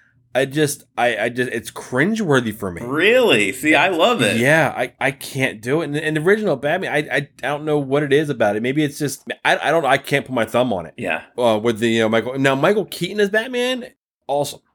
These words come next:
Speaker 1: But
Speaker 2: But the Tim Burton aesthetic.
Speaker 1: Yeah, I did. I just couldn't get into that.
Speaker 2: Right.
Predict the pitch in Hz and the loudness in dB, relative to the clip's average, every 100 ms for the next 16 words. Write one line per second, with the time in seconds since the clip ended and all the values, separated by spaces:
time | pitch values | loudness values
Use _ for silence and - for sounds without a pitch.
0 | _ 127 117 131 120 110 117 113 110 - | _ -12 2 4 4 2 0 0 0 2
1 | 135 117 120 104 104 95 - 101 82 82 | 2 4 2 2 -2 -4 -2 -2 -2 -6
2 | - - - 120 123 127 123 107 113 123 | -10 -20 -16 -12 -2 2 4 4 2 2
3 | 120 123 - 147 123 120 110 110 117 127 | 2 0 -4 -2 -2 -4 -12 -4 -2 -2
4 | 139 87 78 87 80 80 - | -2 -6 -6 -4 -4 -4 -8